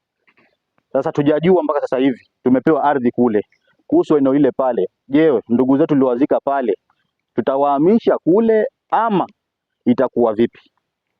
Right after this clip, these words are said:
Tunaomba Mheshimiwa Mary Amase ashirikiane na wenzake, ile ardhi pia wale watoto tuliowafukia pale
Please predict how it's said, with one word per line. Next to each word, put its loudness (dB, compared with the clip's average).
Tunaomba -2
Mheshimiwa 0
Mary 2
Amase -2
ashirikiane -2
na 0
wenzake, -2
ile 2
ardhi -2
pia 2
wale 2
watoto -2
tuliowafukia 0
pale -2